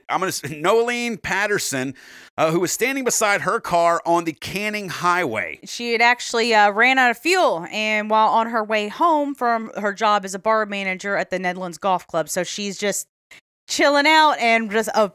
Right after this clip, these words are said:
Speaker 2: fucking prime
Speaker 1: Yeah,
Speaker 2: picking.
Speaker 1: I mean,
Speaker 2: Like,
Speaker 1: a, a lot of these
Speaker 2: I hate
Speaker 1: gr-
Speaker 2: the randomness of these crimes, man, 'cause it's just, like, it puts that little bit of terror in it.
Speaker 1: Oh,
Speaker 2: Just,
Speaker 1: for
Speaker 2: like, wrong
Speaker 1: sure.
Speaker 2: place, wrong time.
Speaker 1: For
Speaker 2: Like, you
Speaker 1: sure.
Speaker 2: could be do everything else and r-,
Speaker 1: Well, I
Speaker 2: r-,
Speaker 1: mean, I
Speaker 2: right
Speaker 1: mean
Speaker 2: in life, but boom,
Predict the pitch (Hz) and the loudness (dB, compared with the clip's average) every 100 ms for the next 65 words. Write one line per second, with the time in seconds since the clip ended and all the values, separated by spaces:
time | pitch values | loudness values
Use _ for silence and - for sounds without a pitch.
0 | - 220 226 208 - 220 214 214 269 165 | -2 -2 -2 -6 -2 0 0 0 2 2
1 | - 135 135 147 143 139 139 143 151 175 | 2 0 2 2 2 2 2 4 4 2
2 | 170 214 240 277 - 233 214 220 214 202 | 2 2 2 0 0 -2 0 -2 -2 -6
3 | 196 185 202 180 185 - 214 190 185 185 | -6 -8 -8 -8 -10 -4 0 2 0 -4
4 | 185 180 175 202 208 214 196 214 202 196 | -4 -4 -4 -4 -4 -4 -2 0 0 -4
5 | - 240 220 180 185 202 202 185 - 202 | -4 0 0 0 -4 -4 -4 -6 -6 -2
6 | 196 202 214 214 214 214 160 220 220 208 | -2 -2 -4 -2 -2 2 4 4 4 0
7 | 214 220 220 - 214 214 - 208 208 208 | 4 4 4 0 0 -2 -2 0 0 0
8 | - 202 208 220 226 - 214 240 220 277 | -2 0 2 0 -2 -2 0 2 2 2
9 | - 254 262 233 220 - 240 226 247 247 | 0 0 0 0 -2 2 2 2 0 0
10 | 233 233 233 233 226 175 208 311 269 302 | 0 0 0 -2 -6 -4 2 2 4 0
11 | 302 226 208 233 220 226 214 214 233 - | 0 0 2 4 2 0 2 4 2 0
12 | 170 - - 226 233 202 185 | -4 -4 -2 0 0 -4 -8